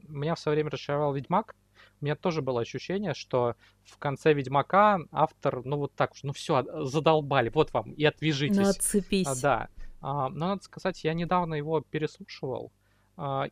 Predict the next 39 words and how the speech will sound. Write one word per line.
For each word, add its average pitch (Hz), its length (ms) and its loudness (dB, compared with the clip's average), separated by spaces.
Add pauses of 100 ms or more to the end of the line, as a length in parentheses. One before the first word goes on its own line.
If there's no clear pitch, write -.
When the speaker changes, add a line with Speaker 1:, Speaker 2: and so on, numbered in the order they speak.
(100)
Speaker 1:
и 170 420 -4
мне 185 160 -2
в - 40 -8
целом 151 280 -2
больше 147 260 0
понравилось, 120 460 -4
чем - 180 -14
первый 123 200 -4
раз, 131 120 -2
когда 117 180 -8
я - 20 -8
его 113 80 -6
читал 117 440 -6 (280)
лет 120 140 -8
двадцать - 380 -2
назад. 156 300 -4 (560)
То - 80 -6
есть - 120 -8
мне 175 120 -2
всё - 160 -6
ещё 208 180 -4
кажется, - 400 -2
что 131 400 -2 (340)
он 147 120 -4
сделал 151 240 0
финал 151 300 -4
скомканным, 139 580 -6 (640)
а 139 100 -6
мне 165 140 -2
не 196 100 0
очень 185 220 -4
нравится, 143 260 0
как - 140 -6
он 127 100 -6
там 117 120 -2
обошёлся 120 680 -4
с, - 280 -20
а, 117 640 -4 (840)
и 127 760 -6